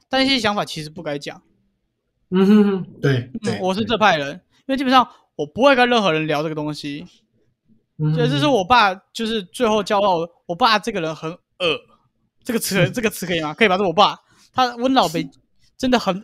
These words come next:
Speaker 1: 恶心。
Speaker 2: 没关系，你妈听到自己跟她讲，就自己跟她解释就好了。
Speaker 1: 我啊，我就说、嗯，就很鸡掰啊，我，我一定要跟她讲，不用紧张。因为我爸懂我在干嘛，反正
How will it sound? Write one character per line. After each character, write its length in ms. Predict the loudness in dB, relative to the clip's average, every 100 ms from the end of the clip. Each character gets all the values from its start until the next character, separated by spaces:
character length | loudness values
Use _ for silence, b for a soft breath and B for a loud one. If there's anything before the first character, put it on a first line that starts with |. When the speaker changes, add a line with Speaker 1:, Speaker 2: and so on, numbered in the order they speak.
| -2
Speaker 1:
恶 220 | -2 0
心。 440 | -4 -6 -8 -10 -16 _ -2
Speaker 2:
没 120 | 2
关 100 | 4
系， 160 | 4 4
你 120 | 4
妈 240 | 4 4
听 240 | 2 0 2
到 640 | 0 2 0 -2 -6 -12 -18 -20 -20 _ _
自 140 | -10 -6
己 160 | -4
跟 100 | 0
她 160 | 2 2
讲， 360 | 0 -6 -8 -6
就 120 | -4 -4
自 240 | -6 -4
己 60 | 0
跟 100 | 2
她 60 |
解 160 | 2 0
释 140 | -2
就 120 | 0 2
好 300 | 4 2 2
了。 340 | 0 0 -4 -10 -18 -4
Speaker 1:
我 180 | 4
啊， 140 | 6 6
我 80 | 2
就 80 | -2
说、 140 | -4 -10 B -14
嗯， 300 | -12 -10 -10
就 120 | -8
很 160 | -8 -8
鸡 160 | -10 -4
掰 80 | -2
啊， 100 | -2
我， 180 | -2 -4 -2
我 80 | -4
一 20 |
定 140 | -4 -6
要 100 | -4
跟 80 |
她 120 | -2 -2
讲， 160 | -6
不 100 | -6
用 100 | -6
紧 100 | -6
张。 160 | -12 -16 B B B B _
因 160 | -4 0
为 120 | 2
我 100 | 2
爸 200 | 2 2
懂 220 | 0 -2
我 100 | -2
在 100 | -2
干 160 | -2 -4
嘛， 200 | -6 -10
反 160 | -10
正 100 | -10